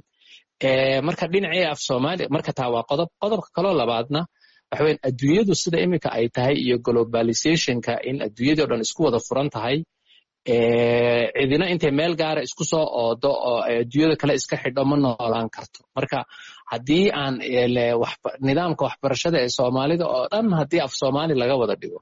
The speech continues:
oo laga saaro afafka kale oo dhan, macnaheedu maaha in luqadihii kale ay kaa xidhmayaan. Idaacad haddaad furto, luqadihii kalea ku jira. Haddaad,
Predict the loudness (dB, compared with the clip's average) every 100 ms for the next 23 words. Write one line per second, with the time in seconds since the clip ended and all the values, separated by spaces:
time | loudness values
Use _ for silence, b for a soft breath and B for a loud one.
0 | _ -4 -2 0 0 0 -2 -2 -2 -2
1 | -2 -6 -6 -6 -2 -2 0 -2 -2 -4
2 | -6 -10 B B -4 2 4 4 4 2
3 | 2 0 0 0 -2 0 0 0 -2 -4
4 | -6 -4 -2 0 -2 -8 b b b -4
5 | -2 -4 -8 -10 -6 -4 -2 -4 -4 -6
6 | -2 -6 -2 -4 -2 0 0 0 -2 -2
7 | -4 -6 -4 -6 -8 -12 -4 -4